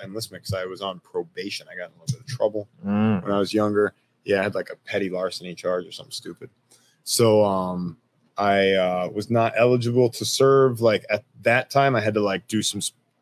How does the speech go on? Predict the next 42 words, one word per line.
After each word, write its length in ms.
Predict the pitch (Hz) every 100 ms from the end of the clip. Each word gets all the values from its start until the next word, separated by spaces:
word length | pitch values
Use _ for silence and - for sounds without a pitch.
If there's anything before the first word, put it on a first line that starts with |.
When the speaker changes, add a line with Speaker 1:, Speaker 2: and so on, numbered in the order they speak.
| -
Speaker 1:
some 220 | - 104
specific 560 | - 107 - 110 104 - 135 - -
steps. 540 | 139 - 139 127 - - 113 -
So 180 | - 120
I 100 | 117
did. 220 | 175 127
I 100 | 113
went 300 | 120 120 - -
to 240 | 127 117 110
college 540 | - 117 127 139 131
and 100 | 117
I 80 | 107
got, 160 | 104 98
like, 140 | 101
twelve 240 | - 110 110
college 320 | 160 156 147
credits 440 | 160 156 147 - - - -
so 160 | 131
that 100 | 117
I 80 | 110
could 140 | 101 104
get 160 | 110
my, 420 | 110 104 101 98
um, 560 | - 101 95 92 90 90 _
so 120 | 110
that 100 | 107
I'd 200 | 101 98
be, 180 | 98 101
like, 400 | 95 90 87 - _ _ _ _ _ _ _ -
academically 560 | 113 110 110 131 113 117
qualified. 480 | 127 127 117 123 110
'Cause 160 | 117 - - 107
my 180 | 101
initial 400 | 104 113 156 135
plan 260 | 113 113 107
was 140 | 101
to 100 | -
enlist 280 | 101 101 -
in 40 | 101
the 60 |
Marine 300 | 92 101 113
Corps. 240 | - -